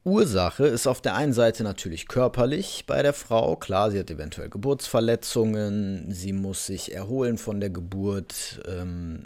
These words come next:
das kann schon auch mal Monate dauern. Und es kann sein, dass in der Zeit sie einfach keine Lust auf Sex hat oder ihr das nicht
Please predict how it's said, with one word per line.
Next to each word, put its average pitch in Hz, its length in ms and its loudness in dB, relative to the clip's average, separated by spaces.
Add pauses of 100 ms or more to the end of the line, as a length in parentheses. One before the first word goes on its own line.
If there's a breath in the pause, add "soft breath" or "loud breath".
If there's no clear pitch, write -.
(140)
das - 220 -10
kann 104 220 -6
schon 95 280 -6
auch - 240 -10
mal 85 340 -8
Monate 101 960 -2
dauern. 98 640 -2 (920 loud breath)
Und 110 160 -2
es - 120 -6
kann 104 160 0
sein, 95 200 2
dass 101 140 -2
in 92 140 -4
der 92 180 -4
Zeit 92 560 -4
sie 95 440 -4
einfach 90 360 -6
keine 87 260 -4
Lust 98 500 -4
auf 87 200 -4
Sex - 460 -6
hat - 260 -6
oder 92 240 -4
ihr 95 160 -6
das 85 300 -4
nicht 92 340 -6